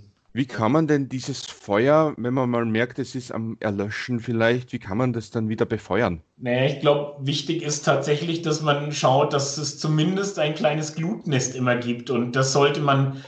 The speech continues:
Speaker 2: mitnehmen und weitertragen, ja. Nicht die, nicht die Asche bewahren, sondern tatsächlich die Glut am, am Glühen halten. Und, ähm, ich glaub, dann funktioniert's tatsächlich am besten in dieser Gemeinschaft, von der ich auch gesprochen hab,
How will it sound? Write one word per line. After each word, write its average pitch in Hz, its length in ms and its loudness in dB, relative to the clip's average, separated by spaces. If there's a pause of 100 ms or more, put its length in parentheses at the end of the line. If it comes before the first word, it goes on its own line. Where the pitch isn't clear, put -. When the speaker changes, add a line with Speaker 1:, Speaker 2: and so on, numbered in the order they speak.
(120)
Speaker 2:
mitnehmen 151 720 0
und 135 160 0
weitertragen, 113 800 0
ja. 113 140 -4
Nicht 135 320 -2
die, 131 280 0
nicht 139 200 -2
die 135 100 -2
Asche 147 340 0
bewahren, 135 680 2 (280)
sondern 135 400 -2
tatsächlich 135 580 -4
die 135 160 -8
Glut 135 320 -2
am, 123 340 -2
am 123 240 -4
Glühen 139 360 0
halten. 101 500 -4 (400)
Und, 127 480 0
ähm, 123 580 0
ich - 240 -16
glaub, 143 240 4
dann 143 220 2
funktioniert's 160 640 -2
tatsächlich 175 580 -2
am 156 120 -4
besten 139 360 -4
in 135 180 -2
dieser 135 260 2
Gemeinschaft, 131 580 -2
von 139 180 -4
der 127 180 -2
ich 127 160 -2
auch 123 260 -2
gesprochen 123 580 -2
hab, 131 280 -2